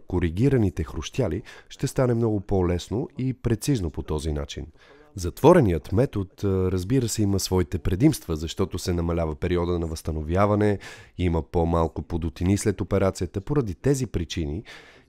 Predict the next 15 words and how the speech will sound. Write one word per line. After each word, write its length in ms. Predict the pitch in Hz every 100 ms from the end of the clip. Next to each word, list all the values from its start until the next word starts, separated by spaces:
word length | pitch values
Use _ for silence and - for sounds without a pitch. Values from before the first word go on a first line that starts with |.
| -
и 120 | 101
в 160 | 101 90
някои 300 | 101 113 117
случаи 400 | 101 110 113 117
може 320 | 107 107 107 101
да 100 | 101
се 360 | - 95 95 -
предпочете 560 | 92 - 87 95 110
затворена 540 | 101 92 - 98 92 90
операция. 560 | 82 92 139 - 69 - - -
Ултразвуковия 1000 | 156 214 - 98 85 85 87 - 78 76
метод, 340 | 98 113 98
за 80 | 90
който 280 | - 185 104
попитахте, 520 | 87 131 - - -